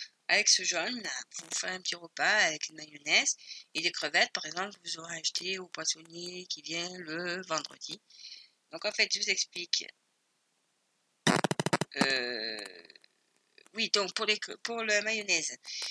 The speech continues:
vous prenez le jaune d'œuf, donc vous mettez la moutarde, du sel, du poivre, enfin,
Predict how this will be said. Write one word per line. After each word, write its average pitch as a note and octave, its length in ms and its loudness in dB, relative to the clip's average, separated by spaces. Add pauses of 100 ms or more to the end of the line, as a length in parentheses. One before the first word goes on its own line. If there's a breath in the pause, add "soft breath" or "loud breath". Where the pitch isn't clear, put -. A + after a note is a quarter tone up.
(160 loud breath)
vous G3 80 -10
prenez A#3+ 260 0
le B3 80 2
jaune G#3+ 280 0
d'œuf, G#3 440 2
donc E3+ 180 -4
vous E3+ 100 -20
mettez E3+ 220 -4
la D3+ 120 -2
moutarde, A#3 560 2
du - 100 -6
sel, G3 440 2
du F3 100 -18
poivre, D#3 320 0
enfin, - 120 -10